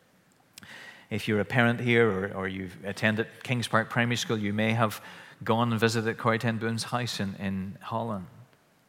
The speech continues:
She, she and her sister were arrested for sheltering Jews from the Nazis during the war. They were sent to Ravensbrück concentration camp. And Corrie ten Boom's sister, uh, Betsy, and her father died in the camp.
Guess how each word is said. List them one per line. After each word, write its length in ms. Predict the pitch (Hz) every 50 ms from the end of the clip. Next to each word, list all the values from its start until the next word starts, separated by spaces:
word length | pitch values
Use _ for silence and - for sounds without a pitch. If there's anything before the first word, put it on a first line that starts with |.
| _ _ _ - - - - - - - - - - - - - - -
She, 220 | - - 143 127
she 260 | - - - 165 156
and 80 | 147 135
her 120 | 131 123
sister 360 | 120 - - 135 - - 139
were 200 | 123 117 110 107
arrested 380 | 107 113 120 131 139 - - -
for 140 | - - 101
sheltering 420 | - - 117 117 - 104 107 107
Jews 240 | 101 120 117 117 110
from 160 | - 110 98
the 60 | 95
Nazis 440 | 92 101 104 110 - - 110 101 - -
during 220 | 107 107 101 101
the 80 | 98 92
war. 240 | 95 98 98 101
They 140 | 101 98 92
were 80 | 92 92
sent 280 | - - 117 113 - -
to 200 | - 104 95 95
Ravensbrück 600 | 101 101 110 113 113 120 113 - - 117 107 -
concentration 680 | - 113 104 101 - 98 92 - - 101 95 - - 107
camp. 360 | - - - 101 101 - - - _ _ _ _ - - - - - - - - - _ _ -
And 200 | - 90 90 95
Corrie 240 | - - 127 120 120
ten 220 | 113 131 120 113
Boom's 260 | 104 113 117 113 104 -
sister, 560 | - - 127 117 - - - 127 120 123 110 -
uh, 140 | 87 87 87
Betsy, 520 | - 107 107 113 - - - 120 113 117
and 240 | 104 95 92 87 87
her 320 | - - 98 95 92 90 - - - - - - - - _ -
father 640 | - - - 120 113 117 120 117 120 117 117 110 104 104 98 -
died 320 | 120 104 104 110 113 107
in 100 | 104 101
the 80 | 98 95
camp. 400 | - - - 110 110 117 113